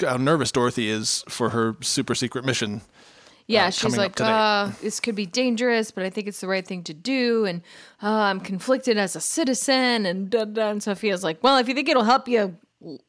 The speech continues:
Speaker 2: get laid, then you should do it," basically.
Speaker 1: Truly, that's
Speaker 2: <laughs>
Speaker 1: basically it.
Speaker 2: And Dorothy's kind of like, <gasps> "You think I'd risk my life for Al?" Da, da, da, for a half a second, and then she's like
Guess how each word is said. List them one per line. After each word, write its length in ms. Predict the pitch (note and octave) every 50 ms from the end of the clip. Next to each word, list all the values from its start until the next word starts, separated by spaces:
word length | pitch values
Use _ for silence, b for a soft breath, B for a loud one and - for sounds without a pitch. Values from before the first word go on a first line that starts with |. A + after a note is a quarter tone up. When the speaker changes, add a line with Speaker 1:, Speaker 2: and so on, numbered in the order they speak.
| F3+ F#3+ F#3
Speaker 2:
get 180 | E3+ G#3+ A#3+ A#3
laid, 500 | G3 G3 A#3 C4+ C4 A3 F#3 F3+ F3 E3+
then 180 | F#3+ G3 G3 G3+
you 120 | G#3+ A#3
should 220 | A3+ - A#3+ G#3
do 120 | F3 B3+ C#4
it," 80 | A#3 - F3+ G3+
basically. 560 | G#3 C4+ C4+ - A#3 F#3 G#3+ A3+ C4+ C4 C4
Speaker 1:
Truly, 320 | C#3+ C3 B2+ A#2 A2 A2
that's 400 | A2+ - D3+ F3 C#4 D#4 G#3 C3
Speaker 2:
<laughs> 0 |
Speaker 1:
basically 540 | - B2+ C3+ - - B2+ A#2 - A#2 A2+ A2+
it. 280 | A2 D4 D4+ - - - G4+
Speaker 2:
And 240 | E4+ D4 C4+ A3+
Dorothy's 400 | - D4 D4 D4 D4 - D#4 -
kind 180 | - C4+ B3 A#3+
of 80 | A3 G#3
like, 240 | G3+ F#3 F3+ -
<gasps> 440 | C#4 E4+ E4 D4+ C#4 B3 A#3 A3 -
"You 140 | - E4 E4+
think 200 | C4 F#4+ F4+ C#4
I'd 160 | C4+ B3 G#3+
risk 280 | G#3+ B3 B3+ A3+ - -
my 180 | A3+ A3+ G#3+
life 280 | G#3 G3+ G3+ G#3 G3+ F3+
for 260 | - F#3 F3+ - -
Al?" 380 | G#3 G#3 G#3 G#3 A3+ C4 C#4+ C4+
Da, 160 | A3 B3 A3+
da, 140 | A3 A3 A3
da, 200 | A3 G#3+ G3+ F#3+
for 180 | - - A3+ G3+
a 80 | F#3
half 340 | E3+ - - G#3 G3+ F#3+ -
a 60 | F#3+
second, 400 | F3 - - F#3+ F3+ - F#3 E3+
and 100 | F3 E3+
then 120 | E3+ E3+ E3
she's 260 | - F3+ E3+ D#3+ E3+
like 200 | E3+ D#3+ D3+ _